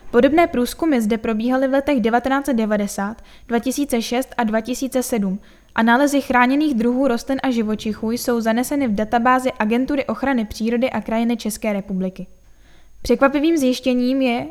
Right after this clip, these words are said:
že stav mokřadní louky zvané Fantova a výskyt zvláště chráněných druhů se v průběhu času nejen stabilizoval, ale zlepšuje se. Populace zvláště chráněných rostlin se zvětšuje, a to ve srovnání se stavem od roku devatenáct set devadesát a v letech následujících,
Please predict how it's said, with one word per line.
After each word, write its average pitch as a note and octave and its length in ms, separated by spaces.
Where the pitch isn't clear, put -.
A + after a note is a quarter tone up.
že A#3 180
stav - 380
mokřadní B3 500
louky B3 300
zvané A3+ 300
Fantova A3 520
a A3 80
výskyt B3 380
zvláště A3 440
chráněných C4 480
druhů G#3+ 340
se B3 140
v A#3+ 60
průběhu C4+ 420
času C4 300
nejen C#4+ 260
stabilizoval, G#3+ 760
ale C4 160
zlepšuje C#4 480
se. F#3 180
Populace B3+ 520
zvláště A3 400
chráněných B3+ 560
rostlin A#3 380
se A3 120
zvětšuje, G3+ 540
a A3+ 80
to B3+ 80
ve D4+ 100
srovnání B3 600
se C#4 140
stavem B3+ 380
od A#3+ 120
roku C#4 200
devatenáct A#3+ 500
set G#3+ 120
devadesát B3 640
a A#3 60
v A3 60
letech A#3+ 280
následujících, G3 840